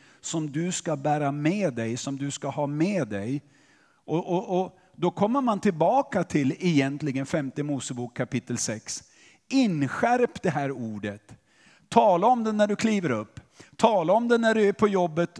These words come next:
och på vägen. Tala om det när du går och lägger dig. Och så är det samma visa nästa dag igen. Och så är det tjugofyra sju. Det är, eh, trettio, trettioen, tjugoåtta dagar varje månad. Tolv månader om året. Varje år som blir till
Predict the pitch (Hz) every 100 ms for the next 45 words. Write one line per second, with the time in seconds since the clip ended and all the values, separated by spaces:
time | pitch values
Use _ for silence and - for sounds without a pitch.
0 | - 165 156 185 131 120 117 110 113 -
1 | - - 233 185 202 220 220 214 208 214
2 | 208 202 160 120 120 110 107 - 196 -
3 | 202 196 202 208 190 175 180 - 160 160
4 | - 147 139 135 139 165 139 147 175 147
5 | 156 156 - - - - 185 - 196 160
6 | 151 139 202 214 226 220 - - - _
7 | 151 180 160 160 151 139 135 - _ -
8 | 131 127 120 - _ - 196 196 - 180
9 | 175 175 165 170 170 165 - 165 - 160
10 | 170 160 156 170 170 - - - 156 165
11 | 156 170 175 160 151 156 160 165 _ _
12 | - - 185 185 185 190 165 160 165 165
13 | 165 151 156 156 156 - 120 151 185 170
14 | 180 156 165 165 - 175 156 160 156 160
15 | 156